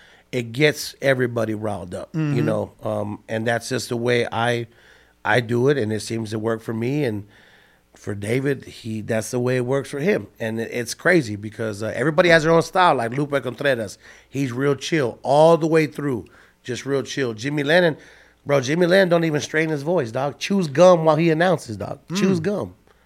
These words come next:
Speaker 1: I said, "Jimmy, you chewing gum?" He says, "Yeah." He says, "You saw that?" I go, "Yeah, I saw that. I'm watching you, bro. Like, you, you, you my, you my teacher. I'm watching you."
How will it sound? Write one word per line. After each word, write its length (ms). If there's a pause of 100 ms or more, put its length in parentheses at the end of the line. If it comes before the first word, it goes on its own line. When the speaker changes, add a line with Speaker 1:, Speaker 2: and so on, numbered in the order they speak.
(120)
Speaker 1:
I 60
said, 160
"Jimmy, 200
you 100
chewing 320
gum?" 280 (720)
He 60
says, 180
"Yeah." 180 (460)
He 80
says, 160
"You 60
saw 240
that?" 120
I 40
go, 100
"Yeah, 440
I 40
saw 260
that. 140
I'm 140
watching 380
you, 100
bro. 240
Like, 260 (420)
you, 160
you, 220
you 160
my, 240
you 160
my 140
teacher. 360
I'm 300
watching 340
you." 120